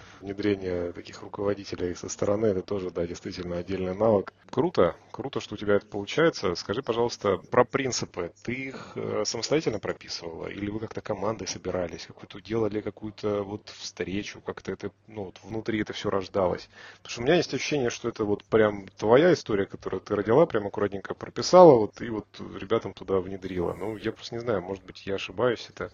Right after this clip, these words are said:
какой-то такой командный продукт, который вы там долго-долго-долго дотачивали.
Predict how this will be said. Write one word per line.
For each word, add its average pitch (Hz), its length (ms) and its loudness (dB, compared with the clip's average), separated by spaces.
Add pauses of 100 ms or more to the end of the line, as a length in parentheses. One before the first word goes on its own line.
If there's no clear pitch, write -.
какой-то - 280 -8
такой 98 240 -4
командный 110 580 2
продукт, 113 580 2
который 101 400 -4
вы 92 140 -10
там 90 240 -8
долго-долго-долго 98 920 -8
дотачивали. 90 560 -6